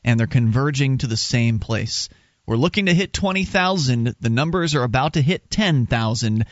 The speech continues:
And so if you want to be in the first ten thousand, head over to freestateproject dot org, get signed up. Of course, the Liberty Forum is just less than two weeks away. Kicks off on Thursday the eighteenth, going through the twenty-first. That's a Sunday.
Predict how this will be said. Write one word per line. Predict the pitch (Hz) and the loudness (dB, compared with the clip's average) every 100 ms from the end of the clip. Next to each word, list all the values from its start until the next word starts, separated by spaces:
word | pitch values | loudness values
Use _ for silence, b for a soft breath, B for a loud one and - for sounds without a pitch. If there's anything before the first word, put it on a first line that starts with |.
| B B | B B
And | 107 110 | -2 0
so | 117 | 0
if | 110 | 0
you | 139 | 0
want | 139 | 0
to | |
be | 131 | 0
in | 120 | 0
the | 117 | 0
first | 135 120 | -2 0
ten | 131 113 | 0 0
thousand, | 117 117 117 113 B B B _ | 0 0 0 -4 B B B _
head | 180 | 0
over | 190 147 | 0 0
to | |
freestateproject | 123 170 - 139 139 139 131 131 | -2 -2 0 0 2 0 0 0
dot | 131 135 | 0 2
org, | 135 135 | 0 0
get | 135 151 | -2 -2
signed | - 143 127 | -2 0 2
up. | 135 | 0
Of | - | -2
course, | 135 - | -4 -2
the | |
Liberty | 127 147 131 | -2 -2 -2
Forum | 104 135 131 131 | -2 0 0 0
is | 127 127 117 | 0 0 0
just | 147 143 - - b b _ _ _ _ _ | 0 0 -2 -10 b b _ _ _ _ _
less | 147 196 | 0 0
than | 160 113 | 0 0
two | 170 | 0
weeks | 180 170 - | 0 -2 -2
away. | 165 165 98 | 0 0 -2
Kicks | - 147 - | -2 -2 0
off | 143 135 - | 0 0 -2
on | 143 135 135 131 | 0 2 0 0
Thursday | 180 165 127 135 | -2 -2 0 0
the | 127 127 | 0 -2
eighteenth, | 143 131 180 196 - | -2 -2 0 -2 0
going | 135 123 | 0 0
through | - 127 120 117 | -2 0 2 0
the | 110 | -2
twenty-first. | - 127 110 196 - - | -2 0 0 -2 -6 -6
That's | 110 107 | -6 -4
a | |
Sunday. | - 113 117 | -2 0 0